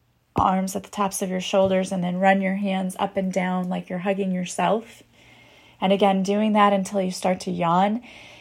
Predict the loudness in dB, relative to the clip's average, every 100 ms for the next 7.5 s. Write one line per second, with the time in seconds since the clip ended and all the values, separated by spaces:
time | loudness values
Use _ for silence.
0 | -4 2 4 4 2 4 4 6 4 4
1 | 6 6 6 0 0 0 0 0 0 2
2 | 2 2 2 2 0 -4 -4 -4 -4 -2
3 | -2 -4 -6 -6 -6 -4 -2 2 2 2
4 | 0 2 2 2 0 -2 -4 0 2 2
5 | 0 0 -2 -2 -4 -4 -2 -2 -2 -2
6 | -4 0 0 0 -4 -4 -2 -2 -2 -6
7 | 2 4 4 0